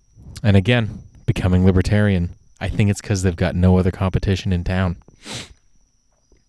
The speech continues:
I think the government is too goddamn boring and too up its own fucking ass. I am not going to trust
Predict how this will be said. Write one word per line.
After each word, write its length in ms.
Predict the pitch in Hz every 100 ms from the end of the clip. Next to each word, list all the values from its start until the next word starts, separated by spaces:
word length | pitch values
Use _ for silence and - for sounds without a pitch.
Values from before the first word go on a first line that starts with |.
| _ _ _ _ _ _ _ _ _ _ - _ _ _ _ _ _ - -
I 60 |
think 200 | 92 110
the 60 | 95
government 400 | 95 92 95 87
is 100 | -
too 340 | - 107 123 - _ -
goddamn 400 | 95 95 98 90
boring 360 | 90 107 156 185 - _ _
and 160 | 101 87
too 400 | - 113 139 170 _ _ _
up 160 | 104 -
its 120 | 101
own 140 | 95 95
fucking 300 | 107 - 90
ass. 340 | - - - - - - - -
I 100 | 90
am 100 | 85
not 200 | 90 -
going 220 | 127 147
to 80 | 160
trust 520 | - 85 104 -